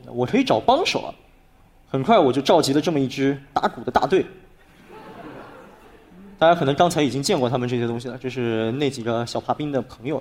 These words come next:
他们都可以这么敲锣打鼓。我们先测试一下，让他们来这样打鼓洗袜子是一个什么样的效果。这是一些上发条的小玩具，因为它本来很小，它可以聚在袜子的周围打得很开心。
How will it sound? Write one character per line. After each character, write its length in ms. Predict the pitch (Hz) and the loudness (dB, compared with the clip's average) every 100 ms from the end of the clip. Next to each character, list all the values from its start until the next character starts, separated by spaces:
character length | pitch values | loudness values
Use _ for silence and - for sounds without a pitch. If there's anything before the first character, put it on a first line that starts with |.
| - | -8
他 60 | |
们 100 | 131 | -8
都 80 | 123 | -4
可 140 | 135 127 | -4 -6
以 60 | |
这 120 | 113 | -8
么 60 | 120 - - _ - | -12 -12 -20 _ -10
敲 200 | - 147 | 0 2
锣 120 | 127 | 4
打 160 | 135 135 | 2 0
鼓。 120 | - - - - | -4 -20 -20 -14
我 60 | |
们 80 | 113 | -10
先 120 | 151 151 | -8 -10
测 220 | - 202 | 0 0
试 140 | 170 | 0
一 80 | 110 | -6
下， 160 | - 104 - | -8 -10 -10
让 140 | - 165 | -6 -2
他 160 | - | 0
们 100 | 214 | 2
来 160 | 127 120 - - - - | 2 2 -4 -20 -20 -6
这 80 | 135 | -6
样 100 | 120 | -4
打 100 | - 175 | -4 -4
鼓 120 | 160 | -6
洗 200 | 175 117 | -6 0
袜 120 | 147 | 0
子 80 | 123 | 0
是 80 | 151 | -8
一 40 | |
个 60 | 139 | -8
什 120 | 127 | -4
么 40 | |
样 40 | 151 | -4
的 80 | |
效 220 | 147 269 139 | -2 -2 -4
果。 80 | - - - _ - - - - - - - - - - - - - - - | -8 -20 -20 _ -20 -20 -20 -20 -20 -20 -18 -18 -18 -20 -20 -20 -20 -20 -12
这 140 | - | -6
是 120 | 147 151 | -2 0
一 80 | |
些 280 | 139 151 151 | 2 4 4
上 180 | 156 180 | 4 4
发 140 | 202 | 4
条 120 | 170 139 | 2 0
的 80 | |
小 140 | - 104 | -2 -2
玩 140 | 107 | -4
具， 200 | 131 160 - - - | -8 -14 -16 -20 -10
因 100 | 123 | -4
为 80 | 170 | -2
它 140 | 170 | 0
本 100 | 202 | 2
来 80 | 143 | 2
很 160 | 147 202 | 4 2
小， 360 | - 123 101 | 2 2 2
它 100 | 135 | -2
可 100 | 160 | 0
以 200 | 160 139 - - - | 2 2 -2 -18 -10
聚 160 | 196 160 | -2 4
在 80 | |
袜 160 | 160 156 | 6 6
子 60 | 151 | 4
的 60 | |
周 180 | 151 208 | 4 4
围 160 | 151 185 | 4 2
打 120 | - | 0
得 60 | |
很 100 | 143 | -2
开 160 | - 120 | -4 -6
心。 220 | 120 120 | -6 -10